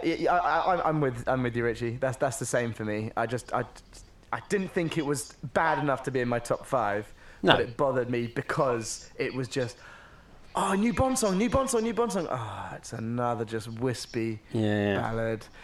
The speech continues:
Speaker 1: I mean, with, you know, l-, quite nice orchestration. You know, the orchestration is quite nice, but, like, understated and subtle. But yeah, I, I just miss the, uh, the big, the bigger Bond songs, the
Speaker 2: Yeah.
Speaker 1: big, like, epic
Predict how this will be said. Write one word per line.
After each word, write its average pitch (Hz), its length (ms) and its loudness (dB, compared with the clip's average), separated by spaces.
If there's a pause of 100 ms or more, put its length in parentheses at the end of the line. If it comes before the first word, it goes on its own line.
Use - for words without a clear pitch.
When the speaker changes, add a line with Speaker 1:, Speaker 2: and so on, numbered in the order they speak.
(200)
Speaker 1:
I 151 60 4
mean, 147 200 2
with, 147 260 2
you 165 100 2
know, 156 360 4
l-, 165 160 -4
quite 208 280 0
nice 180 340 2
orchestration. 165 840 0
You 170 60 -2
know, 170 100 2
the 170 120 2
orchestration 180 480 -2
is 143 120 0
quite 139 220 2
nice, 139 180 2
but, 151 160 -2
like, 139 220 2
understated 143 640 0
and 123 120 -2
subtle. 131 540 -2 (720)
But 139 460 0
yeah, 135 380 -4
I, 160 140 -2 (180)
I 170 80 -2
just 180 220 -2
miss 170 320 0
the, 139 260 0
uh, 131 160 4 (180)
the 135 80 -4
big, 135 360 0
the 143 80 0
bigger 127 360 0
Bond 123 380 -2
songs, 107 400 -6
the 160 80 4
Speaker 2:
Yeah. 170 200 10
Speaker 1:
big, 120 80 -6
like, 117 280 -2
epic 151 400 -2